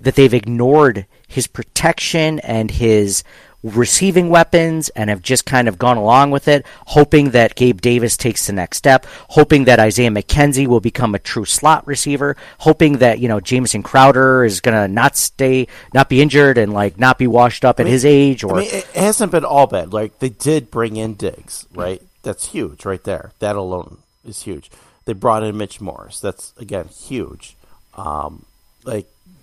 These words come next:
Speaker 2: there have been things that they've done well. Um, but, yeah, they've been fo-, so focused on the defense. As expected, right? McDermott's a defensive, like, when he,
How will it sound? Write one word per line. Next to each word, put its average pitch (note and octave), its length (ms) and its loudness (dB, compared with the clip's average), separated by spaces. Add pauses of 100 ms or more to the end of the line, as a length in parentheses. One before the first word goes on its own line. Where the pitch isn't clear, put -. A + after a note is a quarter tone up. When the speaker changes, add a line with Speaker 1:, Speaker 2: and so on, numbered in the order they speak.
Speaker 2:
there A#2 160 -10
have B2 220 -6
been B2 200 -2
things A2+ 320 -8
that G#2+ 140 -6 (240)
they've G#2+ 220 -10
done G2 260 -10
well. G2 540 -2 (260)
Um, F2+ 540 -12 (380)
but, C3 140 -8
yeah, C#3 120 -2
they've A#2 260 -8
been A#2 140 -6
fo-, B2+ 300 -4
so C3+ 300 -4
focused A#2 440 -6
on F#2+ 100 -8
the F#2 60 -12
defense. E2+ 520 -12 (1000)
As E3+ 220 -2
expected, - 560 -6
right? A#2 240 -6
McDermott's B2 500 -6
a A#2 60 -14
defensive, A2+ 640 -6 (840)
like, A#2 180 -8
when C3 140 -2
he, B2 100 -14